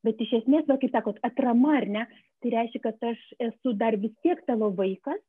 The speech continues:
neturiu tau vadovauti tavo gyvenimui, atsakyti neturiu už tave. Ir vaikai niekada neužpildys savo tėvams jų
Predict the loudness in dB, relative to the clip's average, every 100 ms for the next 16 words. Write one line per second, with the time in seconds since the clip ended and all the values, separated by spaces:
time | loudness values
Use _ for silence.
0 | _ _ _ _ 0 0 2 4 4 2
1 | 0 2 2 2 2 0 -4 -8 -12 -8
2 | -6 -6 -6 -4 -2 0 2 2 0 -6
3 | _ -12 -8 -2 -2 2 0 2 0 0
4 | 0 0 0 -2 0 0 -2 _ _ _
5 | _ _ -20 _ 0 0 2 2 0 -2
6 | 2 4 4 2 0 -2 -2 2 4 4
7 | 2 0 -10 -2 0 2 0 -2 -2 0
8 | -2 -2 -4 -4 -6 -4 -4